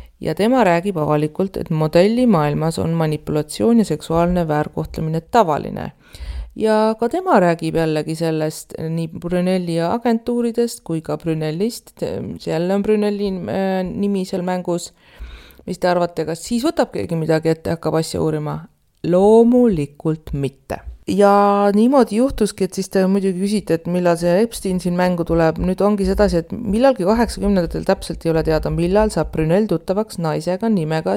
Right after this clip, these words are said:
Ghislaine Maxwell. Ja see nimi on juba ju tuttav kõigile, kes Epsteinist vähegi midagi teab. Tema on ju Jeffrey Epsteini kaasosaline. Millalgi siis teeb Ghislaine ka Brunelli ja Epsteini omavahel tuttavaks.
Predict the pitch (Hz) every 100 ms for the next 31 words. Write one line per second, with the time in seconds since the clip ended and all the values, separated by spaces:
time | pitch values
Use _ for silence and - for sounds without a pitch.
0 | 208 208 208 220 226 233 233 - - -
1 | - - _ - 175 185 196 185 165 160
2 | 156 151 147 143 143 - 170 190 185 196
3 | 190 196 185 185 - - 196 185 175 -
4 | 180 185 180 180 175 170 170 175 170 170
5 | 165 - - 170 165 156 151 147 160 156
6 | 147 147 147 147 170 165 - 165 160 -
7 | - 156 147 147 143 160 160 - 160 151
8 | 156 165 185 214 - - 175 190 220 226
9 | 202 196 202 196 - 202 196 - 185 180
10 | 180 214 233 226 180 185 180 175 180 190
11 | 180 160 160 160 160 160 - - - -
12 | 165 160 160 156 156 160 156 156 - 180
13 | 226 254 - -